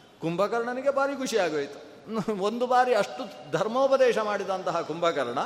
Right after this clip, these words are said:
ನಿನ್ನಂತಹ ಮಹಾಬಲಿಷ್ಠ ಜೊತೆಗಿದ್ದಾನೆ ಅನ್ನುವ ಕಾರಣದಿಂದ ನಾವು ತಪ್ಪು ಕೆಲಸ ಮಾಡಿದ್ದೇವೆ ಅಂತ ಒಪ್ಪಿಕೊಂಡಾಗ ಇವನು ತುಂಬ ಖುಷಿ ಆಯ್ತು. "ಹೌದಾ, ನಮ್ಮನ್ನು ನಂಬಿ ನೀವು ತಪ್ಪು ಕೆಲಸ ಮಾಡೋದಾ? ನಾವಿದ್ದೇವೆ ಬಿಡಿ" ಅಂತ ನಿಂತ.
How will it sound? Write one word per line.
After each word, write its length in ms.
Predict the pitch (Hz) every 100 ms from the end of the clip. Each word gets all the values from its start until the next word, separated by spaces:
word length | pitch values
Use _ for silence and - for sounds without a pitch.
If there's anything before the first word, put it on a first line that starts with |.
| 311 - - - - 135
ನಿನ್ನಂತಹ 800 | 175 226 254 262 254 254 233
ಮಹಾಬಲಿಷ್ಠ 760 | 233 185 196 247 233 247 233 -
ಜೊತೆಗಿದ್ದಾನೆ 840 | 226 165 214 254 254 254 254 247 247
ಅನ್ನುವ 220 | 233 233
ಕಾರಣದಿಂದ 540 | 220 220 220 220 220 214
ನಾವು 280 | 208 208 208
ತಪ್ಪು 240 | 208 214
ಕೆಲಸ 240 | 208 190
ಮಾಡಿದ್ದೇವೆ 520 | 185 180 180 160 170 170
ಅಂತ 160 | 165
ಒಪ್ಪಿಕೊಂಡಾಗ 680 | 156 151 170 151 135 123 139 233 - - -
ಇವನು 120 | 226 262
ತುಂಬ 200 | 254 294
ಖುಷಿ 240 | 262 247
ಆಯ್ತು. 480 | 214 - - - 180
"ಹೌದಾ, 460 | 240 - - - -
ನಮ್ಮನ್ನು 480 | 160 220 269 277
ನಂಬಿ 260 | 262 262 262
ನೀವು 200 | 269 254
ತಪ್ಪು 240 | 233 214
ಕೆಲಸ 220 | 220 214 190
ಮಾಡೋದಾ? 420 | 196 196 208 277
ನಾವಿದ್ದೇವೆ 640 | 202 214 226 208 196 180
ಬಿಡಿ" 300 | 160 160 151
ಅಂತ 140 | 151 220
ನಿಂತ. 340 | 226 160 123